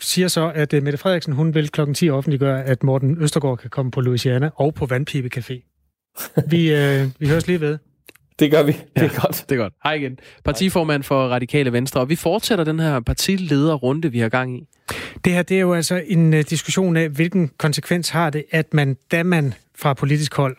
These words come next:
Speaker 1: med, øh, stort, øh, bredt flertal vedtog at, øh, gå i gang med fase to af genåbningen, der vidste man ikke, at det, der før var to meter, i går skulle blive til en meter,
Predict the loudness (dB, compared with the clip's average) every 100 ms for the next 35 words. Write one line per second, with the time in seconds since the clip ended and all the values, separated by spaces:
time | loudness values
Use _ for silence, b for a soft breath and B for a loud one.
0 | -8 0 4 4 4 2 2 0 0 -2
1 | -2 -2 -6 -2 -2 -2 -8 -2 -2 0
2 | -2 0 0 0 -2 -2 -2 -4 -2 -2
3 | 0 0 0 0 -2 0 0 0 -2 -2
4 | -2 0 2 2 2 2 0 B B B
5 | B 0 0 0 0 2 4 2 2 -2
6 | -4 0 0 0 -2 -4 -4 -2 0 2
7 | 2 0 -2 _ _ _ -2 0 0 -2
8 | -10 -6 -2 2 2 2 0 -2 -6 0
9 | 2 2 -2 -4